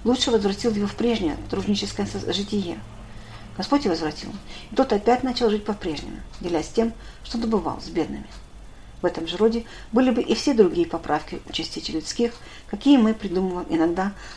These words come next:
с нашим благообразием и правосудием, благоразумие и правосудие. Тут же относительно изменений в участях. Иному лучше постоянно ровное состояние, иному то повышение его, то понижение – а иному –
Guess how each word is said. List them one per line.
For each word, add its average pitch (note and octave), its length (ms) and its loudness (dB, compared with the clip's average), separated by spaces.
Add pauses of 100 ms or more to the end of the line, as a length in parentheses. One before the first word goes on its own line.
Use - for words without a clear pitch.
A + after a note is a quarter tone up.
с - 60 -4
нашим G#3+ 320 4
благообразием F#3 720 -2 (140)
и - 40 -10
правосудием, - 640 -6 (580)
благоразумие G3+ 680 2 (280)
и G3+ 60 0
правосудие. - 600 -6 (1160)
Тут A#3+ 140 0
же C4 60 6
относительно A3+ 460 2
изменений G3 400 2
в F#3 80 -6
участях. - 420 -10 (480)
Иному C#4+ 280 10
лучше A#3 240 2
постоянно A3+ 460 2
ровное F#3 320 0
состояние, - 640 -8 (360)
иному G#3 420 6
то G#3+ 80 -6
повышение F3 580 2
его, E3+ 160 -4
то E3+ 100 -4
понижение – E3 600 0 (380)
а F#3 100 4
иному – C4 320 8